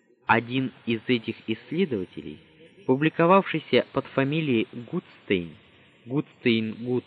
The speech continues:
а затем Гуд, рассматривал триггерные точки как миалгические точки. Автор описал конфигурации зон болевой иррадиации,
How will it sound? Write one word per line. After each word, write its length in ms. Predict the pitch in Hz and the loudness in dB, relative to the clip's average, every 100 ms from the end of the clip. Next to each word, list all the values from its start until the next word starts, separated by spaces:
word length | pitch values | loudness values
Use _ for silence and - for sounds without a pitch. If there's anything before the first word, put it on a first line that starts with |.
| - - - | -10 -14 -4
а 120 | 104 | -4
затем 480 | 110 - 113 95 95 | -4 -6 -4 -4 -4
Гуд, 220 | 160 208 - - - _ _ _ - _ | -4 -4 -6 -20 -20 _ _ _ -20 _
рассматривал 920 | 127 156 - 165 185 170 160 147 135 - | 2 2 2 2 2 2 0 2 0 -2
триггерные 600 | 135 131 113 110 113 117 | -4 -2 0 0 0 -4
точки 580 | - 214 214 - - 82 - - - | -2 -4 -4 -8 -12 -14 -16 -20 -6
как 260 | 143 - - | -4 -4 -6
миалгические 1040 | 123 123 120 110 98 113 - - - 120 113 | -2 2 2 2 -2 -8 -8 -16 -14 -12 -12
точки. 520 | - 76 - - - _ _ _ _ _ _ _ _ _ _ _ _ _ _ | -14 -16 -18 -20 -20 _ _ _ _ _ _ _ _ _ _ _ _ _ _
Автор 420 | - 196 - 82 - - - - - | 4 4 4 -6 -6 -14 -20 -12 0
описал 640 | 147 180 - 165 170 160 - | 2 4 2 4 4 4 2
конфигурации 1040 | 147 135 139 131 135 143 139 - - 113 | 0 2 0 4 6 6 4 2 2 4
зон 400 | 104 110 143 156 - | 2 2 2 0 -4
болевой 580 | 104 117 113 107 120 117 | 0 2 2 4 4 4
иррадиации, 1000 | 110 117 120 117 120 85 - - 76 73 | 2 2 2 2 2 2 -2 -14 -12 -12